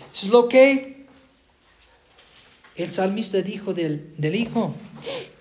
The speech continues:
¿Y qué dice Salmo ciento dos, veinticinco al veintisiete? Eso es otra referencia, otras referencias puedes usar con un testigo de Jehová.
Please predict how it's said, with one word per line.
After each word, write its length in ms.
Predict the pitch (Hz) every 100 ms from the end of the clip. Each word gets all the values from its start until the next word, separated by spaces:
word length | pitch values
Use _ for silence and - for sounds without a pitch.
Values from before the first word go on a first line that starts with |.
| - - -
¿Y 100 | 160
qué 200 | 147 262
dice 320 | 277 277 -
Salmo 500 | 220 - 214 202 190
ciento 540 | 170 - 190 170 156 156
dos, 340 | 156 147 -
veinticinco 600 | 151 151 143 - 160 139
al 80 | 139
veintisiete? 760 | 135 135 131 - 135 127 - 127 - -
Eso 220 | 185 190
es 140 | 185 -
otra 300 | 190 190 175
referencia, 760 | 160 156 156 160 160 147 139 143
otras 300 | 175 165 147
referencias 420 | 160 156 156 143
puedes 300 | 135 160 151
usar 360 | 143 135 151 143
con 220 | 151 135 - - -
un 140 | 156 147
testigo 420 | 151 - 151 143
de 140 | 135
Jehová. 500 | 135 131 120 131 113